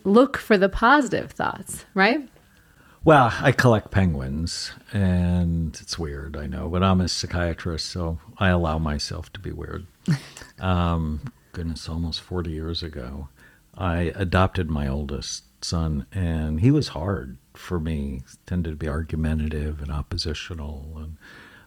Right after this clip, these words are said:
Speaker 2: um, and I was a child psychiatry fellow at the time, so I didn't know anything. I'm just learning.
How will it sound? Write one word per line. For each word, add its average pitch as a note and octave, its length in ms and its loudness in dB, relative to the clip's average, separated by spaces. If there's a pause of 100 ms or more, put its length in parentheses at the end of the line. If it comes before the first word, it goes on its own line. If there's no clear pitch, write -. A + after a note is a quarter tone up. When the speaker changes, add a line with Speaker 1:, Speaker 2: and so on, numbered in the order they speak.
(120)
Speaker 2:
um, D#2+ 500 -4 (1120)
and G#2 240 2
I G#2 120 6
was G#2 200 4
a F#2+ 60 0
child G#2+ 500 4
psychiatry F#2+ 600 0
fellow - 1080 -4
at - 180 -4
the - 80 -4
time, C#2+ 460 -6
so - 140 2
I G2 80 6
didn't D2+ 260 2
know C#2 200 0
anything. C2+ 380 -6
I'm D#2 160 2
just C#2+ 220 -4
learning. C#2 640 -6